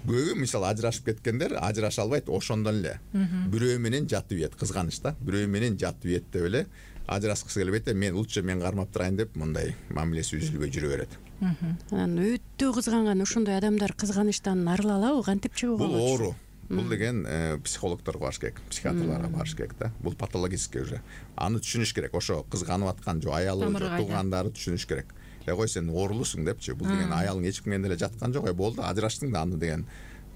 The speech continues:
Speaker 1: кайтарып эмне кыласың?» Ал деген обязан башка бирөө менен күйөөгө тийип мамиле түзүп, төшөк маселесин да кылыш керек деп түшүнүш керек. Бүттү, ажыраштым дегенден кийин аны деген уруксаат бердим деген сөз да, болду деген сөз да.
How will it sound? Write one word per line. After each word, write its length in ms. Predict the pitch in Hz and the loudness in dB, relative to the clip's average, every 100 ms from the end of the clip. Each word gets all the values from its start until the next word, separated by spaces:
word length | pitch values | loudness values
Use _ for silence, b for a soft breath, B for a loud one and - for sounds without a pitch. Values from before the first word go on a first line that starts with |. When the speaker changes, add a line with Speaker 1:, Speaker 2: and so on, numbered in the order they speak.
| - | -4
Speaker 1:
кайтарып 380 | 110 95 82 104 | -2 -2 -2 0
эмне 100 | 104 | 0
кыласың?» 340 | 107 82 76 | 0 -2 -2
Ал 100 | 76 | 0
деген 720 | 92 113 98 76 55 62 71 - | 0 0 0 -2 -4 -4 -4 -2
обязан 480 | 85 120 202 98 | 0 0 0 0
башка 300 | 80 87 - 87 | 0 -2 -2 -2
бирөө 220 | 87 85 | 2 2
менен 280 | 82 107 98 | 2 0 0
күйөөгө 300 | 82 78 78 | 0 0 -2
тийип 180 | - - | -4 -4
мамиле 280 | 76 78 | -2 -2
түзүп, 240 | 76 - - | -2 -6 -6
төшөк 260 | 101 82 | -4 -2
маселесин 440 | 80 78 80 78 78 | -2 -2 -2 -2 -2
да 100 | 69 | -2
кылыш 220 | 90 - | -2 -2
керек 220 | 113 104 | -2 -2
деп 180 | - 110 B B B | -4 -4 B B B
түшүнүш 280 | - 127 120 | 0 0 2
керек. 200 | 101 73 | -2 -2
Бүттү, 280 | 98 98 - | -4 -4 -2
ажыраштым 440 | 82 117 123 - 113 | 0 2 0 -2 0
дегенден 320 | 120 117 127 | 2 2 2
кийин 120 | 139 | 2
аны 200 | 104 107 | 2 0
деген 160 | 92 95 | 0 0
уруксаат 320 | 95 107 101 | 0 -2 0
бердим 200 | - 87 | -2 0
деген 120 | 95 92 | 0 0
сөз 220 | - - | -2 -2
да, 80 | 71 | -2
болду 280 | 80 78 - | 0 -2 -2
деген 200 | - - | -4 -4
сөз 240 | - - | -6 -4
да. 120 | - | -4